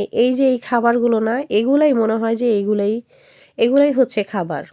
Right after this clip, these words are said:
এটা খেয়ে বড় হইছি, এইগুলার স্বাদই, আহ, মানে যত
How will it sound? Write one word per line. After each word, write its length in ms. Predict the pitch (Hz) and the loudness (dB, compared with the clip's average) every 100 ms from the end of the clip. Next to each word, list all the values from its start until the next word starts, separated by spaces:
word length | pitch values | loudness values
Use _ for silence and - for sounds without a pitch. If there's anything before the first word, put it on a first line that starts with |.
| _ _ _ _ _ _ | _ _ _ _ _ _
এটা 240 | - 233 285 | -10 -4 -4
খেয়ে 200 | 277 269 | 0 0
বড় 280 | 220 214 226 | 2 2 2
হইছি, 340 | 247 226 - 240 | 2 0 -2 -6
এইগুলার 460 | 233 226 220 240 254 | -2 -2 0 0 0
স্বাদই, 460 | 254 240 208 220 269 - _ _ _ _ _ - | -2 -4 -2 -2 -6 -8 _ _ _ _ _ -8
আহ, 360 | 196 190 190 190 | -2 0 0 0
মানে 300 | 190 185 175 170 170 175 - - 254 _ 190 | -2 0 0 0 -2 -6 -14 -20 -20 _ -2
যত 240 | 208 226 | -2 2